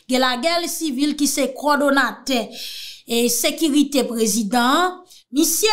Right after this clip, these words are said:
te resevwa anviwon katreven mil dola pou te separe bay ajan U S G P N, plis lòt inite espesyalize ki t ap sekirize prezidan,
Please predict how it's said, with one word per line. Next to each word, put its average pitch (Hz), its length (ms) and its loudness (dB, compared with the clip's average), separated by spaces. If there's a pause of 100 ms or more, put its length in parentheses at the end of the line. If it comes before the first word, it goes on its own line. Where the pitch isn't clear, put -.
te 381 80 2
resevwa 285 720 0 (240)
anviwon 262 640 0
katreven 262 560 -2
mil 285 240 0
dola 226 400 -2
pou 262 240 -4
te 220 160 -8
separe 262 840 -2 (260)
bay 247 300 -2 (180)
ajan 240 400 0
U 302 160 0
S 247 240 0
G 240 160 0
P 247 140 0 (180)
N, 254 220 4 (340)
plis 349 320 2
lòt 254 320 -2
inite 285 400 2
espesyalize 233 880 0
ki 233 160 -4
t 247 80 2
ap - 160 -8
sekirize 330 1120 0
prezidan, 240 880 0